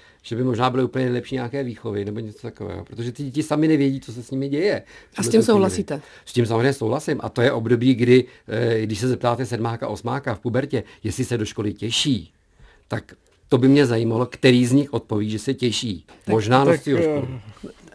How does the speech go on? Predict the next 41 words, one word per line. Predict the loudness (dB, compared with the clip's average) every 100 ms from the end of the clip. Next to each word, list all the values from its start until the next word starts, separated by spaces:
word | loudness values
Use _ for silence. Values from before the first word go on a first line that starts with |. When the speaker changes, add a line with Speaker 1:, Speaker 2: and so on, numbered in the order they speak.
| -8
Speaker 2:
Takže, | -4 0 0
Speaker 3:
uvi-, | 2 4 4
Speaker 2:
eh, | 2
Speaker 3:
u-, | -2
uvidíme. | 6 8 8 6 8 8 6 2 2
Speaker 2:
Pane, | 6 8 8
pane | 4
Štefle, | 4 2 0
vy | 0
tedy | 0 0
zakládáte | 2 2 2 2 2 2
novou | 2 0
školu, | 0 0 0
máte | 0 0 -2
možná | -2 -2 -2 -2
i | 0
ambici | 0 0 -2 -4 -2 -2
dokázat, | -2 -2 -2 -2 -4
že, | -4 -4 -4 -8 -20 -16 -8 -4 -2 -2
eh, |
žáci | 0 0 0 -4
sedmých, | -2 2 2 2
osmých | -2 0 0 0
tříd | -6 -8 -4
se | -2 0
do | 0
vaší | -2 -4 -6
školy | -8 -6 -4
těší. | -4 -4 -4 -4 -6 -10 -8
Nicméně, | 0 2 4 4 2
eh, | -2 -4 -4 -6 -10 _ _
pojďte | -6 -4 2
něco | 4 2 0 -2
říct | -2
o | -4
tom, | -2 -2
v | -2
čem | 2 4
bude | 4 2
ta | 2
vaše | 0 0 0 0